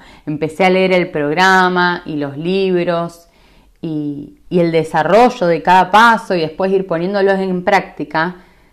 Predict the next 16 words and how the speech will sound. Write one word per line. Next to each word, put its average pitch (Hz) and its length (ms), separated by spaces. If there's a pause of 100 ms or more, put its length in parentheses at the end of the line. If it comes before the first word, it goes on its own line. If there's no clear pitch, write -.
(120)
yo - 140
decía, 262 180
"Yo 262 140
no 285 180
puedo 269 220
creer, 196 440
o 190 60
sea, - 300
esto 214 720
lo 165 140
necesita 160 800
la 143 180
vida, 160 420
el 147 160
mundo 220 520
entero, 143 720